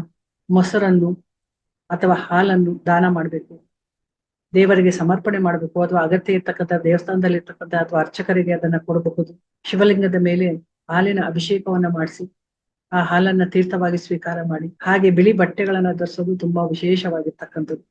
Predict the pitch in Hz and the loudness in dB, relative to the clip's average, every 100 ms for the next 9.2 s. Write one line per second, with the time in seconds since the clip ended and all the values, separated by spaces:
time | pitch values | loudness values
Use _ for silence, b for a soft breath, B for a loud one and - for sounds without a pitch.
0 | _ _ _ _ _ - 180 190 185 175 | _ _ _ _ _ -16 -8 0 4 4
1 | 170 170 170 220 233 180 190 233 - _ | 4 0 0 0 0 -2 -2 -2 -4 _
2 | - 185 180 170 202 202 180 175 165 165 | -2 -2 2 2 2 0 0 -2 -4 -2
3 | 170 190 170 - 196 185 175 165 175 185 | 2 2 0 -4 -2 0 0 -2 -2 -4
4 | - 185 175 165 _ _ _ _ _ 170 | -4 -2 -2 -4 _ _ _ _ _ 0
5 | 180 202 196 185 180 180 175 170 165 175 | 2 0 -2 -2 -2 -2 -4 -4 -6 -8
6 | - 165 160 180 170 - _ _ _ _ | -10 -8 -6 -6 -8 -10 _ _ _ _
7 | _ _ _ 185 202 214 185 - 175 208 | _ _ _ -2 2 2 2 -2 -4 0
8 | 214 196 190 185 175 170 - 170 - 165 | 0 0 0 -2 -4 -4 -12 -14 -8 -6
9 | 160 | -6